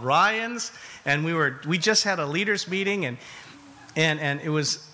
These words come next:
we came out of that leaders meeting. It was just all the leaders there. We were all single. We were young.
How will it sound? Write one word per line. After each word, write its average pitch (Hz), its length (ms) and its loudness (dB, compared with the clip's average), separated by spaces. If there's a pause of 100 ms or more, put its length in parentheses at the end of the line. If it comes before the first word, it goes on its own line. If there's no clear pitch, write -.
we 139 160 2
came 220 300 4
out 214 160 6
of 220 100 -2
that 156 200 -4
leaders 185 260 -2
meeting. 208 240 -2
It 139 100 0
was 135 140 -2
just 190 260 0
all 190 240 4
the 202 120 -6
leaders 175 380 0
there. 127 380 2 (920)
We 143 80 2
were 151 100 4
all 156 200 6
single. 240 720 0 (1300)
We 139 160 2
were 143 180 0
young. 226 840 0